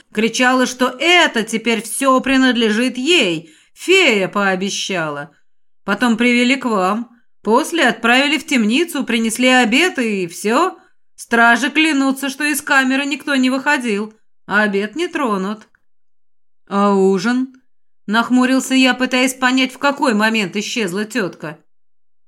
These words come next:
"Ужин ей не приносили", глухо ответил Ник, опуская глаза.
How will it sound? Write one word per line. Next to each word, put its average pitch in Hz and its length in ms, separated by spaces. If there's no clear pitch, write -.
"Ужин 208 440
ей 240 260
не 226 140
приносили", 233 920
глухо 196 460
ответил 196 460
Ник, 214 220
опуская 220 560
глаза. 190 640